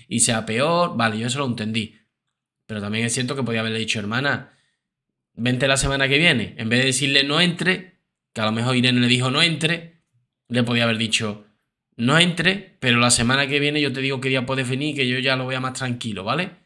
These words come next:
Hubiera estado bien eso también. Yo creo que Isa Pantoja ya ha dado su brazo a torcer en varias ocasiones cuando es ella la damnificada número uno,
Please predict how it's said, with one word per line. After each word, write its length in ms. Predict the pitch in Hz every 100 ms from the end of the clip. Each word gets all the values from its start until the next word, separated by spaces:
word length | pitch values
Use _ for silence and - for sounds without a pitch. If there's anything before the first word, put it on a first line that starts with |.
| _ _ _ _ - -
Hubiera 300 | 123 127 139
estado 200 | 139 143
bien 180 | 143 147
eso 240 | 156 -
también. 540 | 127 127 151 120 - _ _ _ _ _ -
Yo 160 | 120
creo 160 | 120 139
que 100 | 127
Isa 160 | 131 127
Pantoja 380 | 127 127 139
ya 120 | 131 123
ha 20 |
dado 100 | 127
su 100 | 123
brazo 220 | 127 131
a 20 | 127
torcer 360 | 117 127 123
en 120 | 123
varias 200 | 120 123
ocasiones 580 | 123 123 - 123 139 - - _
cuando 320 | - 113 113
es 80 | 117
ella 220 | 123 135
la 100 | 135
damnificada 840 | 120 113 117 113 113 117 123 139 -
número 420 | 120 117 127 123 131
uno, 340 | 139 170